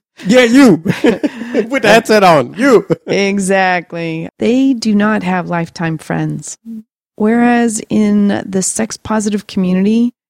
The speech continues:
Speaker 2: it is truly a family. It's
Speaker 1: Mm-hmm. Yeah, it's,
Speaker 2: I'll
Speaker 1: it
Speaker 2: do more for my sex positive friends than my own blood relatives.
Speaker 1: Something about being totally open with people brings that out.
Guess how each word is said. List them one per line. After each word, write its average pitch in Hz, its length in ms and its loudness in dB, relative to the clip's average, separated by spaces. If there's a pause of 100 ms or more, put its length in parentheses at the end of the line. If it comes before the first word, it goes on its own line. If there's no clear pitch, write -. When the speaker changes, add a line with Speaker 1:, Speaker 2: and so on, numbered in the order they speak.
Speaker 2:
it 180 80 -4
is 190 160 -2
truly 214 760 0
a 175 80 -4
family. 165 640 -6 (260)
It's 185 220 -8 (280)
Speaker 1:
Mm-hmm. 135 260 -10 (640)
Yeah, 175 160 0
it's, 175 280 -6
Speaker 2:
I'll 294 80 0
Speaker 1:
it 175 60 -4
Speaker 2:
do 269 120 -6
more 226 220 -2
for 220 140 -10
my 196 100 -4
sex 202 280 -6
positive 190 380 -4
friends 180 280 -4
than 165 160 -2
my 151 360 -4 (160)
own 175 220 -2
blood 156 220 -2
relatives. 123 520 -6 (280)
Speaker 1:
Something 151 360 -2
about 139 300 0
being 127 240 0
totally 135 400 -2
open 127 320 -4
with 131 160 -2
people 131 480 -2 (100)
brings 120 280 -4
that 113 180 -2
out. 120 240 -6